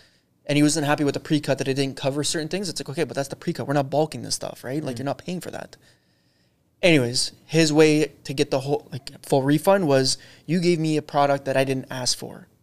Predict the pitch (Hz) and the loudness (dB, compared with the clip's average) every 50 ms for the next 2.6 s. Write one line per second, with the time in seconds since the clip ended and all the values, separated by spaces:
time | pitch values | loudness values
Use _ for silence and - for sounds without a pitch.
0 | _ _ _ 151 131 135 151 151 165 165 160 151 156 147 - - - 160 147 147 | _ _ _ -4 2 4 4 6 6 4 4 2 2 0 0 0 2 4 6 6
1 | 151 151 143 147 151 151 - 156 151 143 147 143 139 - - 139 143 131 127 143 | 4 4 2 0 0 0 0 0 0 2 2 2 0 -2 -2 -2 -2 -2 -2 -4
2 | 139 - 151 139 - - - 139 135 139 135 135 | -4 -4 -4 -4 -4 -2 0 0 2 2 0 -2